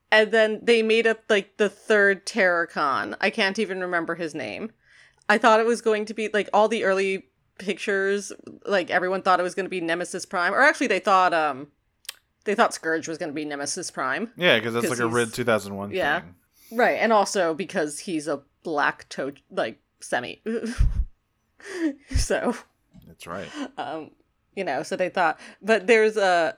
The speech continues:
Speaker 1: a line from him, and I wish it, I wish it had been Nemesis, because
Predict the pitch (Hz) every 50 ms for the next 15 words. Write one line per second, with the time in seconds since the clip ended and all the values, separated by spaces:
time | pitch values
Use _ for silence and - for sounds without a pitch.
0 | _ - 190 208 202 196 202 196 190 190 202 208 214 208 220 202 202 185 185 165
1 | 160 165 175 185 180 170 185 180 - - 220 190 - - 196 208 220 233 226 185
2 | 190 196 214 170 170 180 175 190 160 160 147 139 156 170 - - 180 156 208 -
3 | - - 202 202 - - 190 170 165 175 196 -